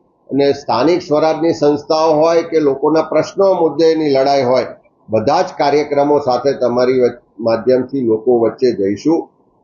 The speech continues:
લોકોના આશીર્વાદ મેળવીશું અને લોકોને સાથે રાખીને એમની લડાઈ લડીશું. ગુજરાતમાં ભય, ભૂખ અને ભ્રષ્ટાચારનું જે શાસન ચાલે છે, જે કમિશનનું શાસન ચાલે છે, જે અધિકારી રાજ ચાલે છે, ત્યારે બધા જ લોકો ત્રસ્ત છે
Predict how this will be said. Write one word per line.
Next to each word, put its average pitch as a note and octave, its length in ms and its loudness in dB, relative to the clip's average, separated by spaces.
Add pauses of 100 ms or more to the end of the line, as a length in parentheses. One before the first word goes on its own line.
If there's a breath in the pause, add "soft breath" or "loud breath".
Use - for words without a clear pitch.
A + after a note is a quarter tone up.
(100)
લોકોના D#3+ 1120 -2
આશીર્વાદ D3+ 640 0
મેળવીશું D3 520 2
અને C#3 180 2
લોકોને D#3 500 2
સાથે B2+ 400 -2
રાખીને C3 380 -2
એમની B2 240 0
લડાઈ G#2+ 300 2
લડીશું. G2+ 420 -4 (440)
ગુજરાતમાં D3+ 1000 -2 (400)
ભય, D#3 300 4
ભૂખ D3+ 380 0
અને D#3 180 2
ભ્રષ્ટાચારનું D3+ 1000 0
જે D#3 100 2
શાસન B2+ 500 -2
ચાલે A#2 340 0
છે, A2 160 -10
જે - 140 -2
કમિશનનું E3+ 880 2
શાસન C3 420 0
ચાલે A#2+ 340 0
છે, C#3 160 -2
જે D3 80 0
અધિકારી E3+ 640 2
રાજ C#3+ 220 0
ચાલે A#2+ 400 -2
છે, G#2+ 220 -8
ત્યારે - 500 -4
બધા C#3+ 380 0
જ F#3 100 -4
લોકો F3+ 320 2
ત્રસ્ત F3 580 -4
છે D3+ 300 0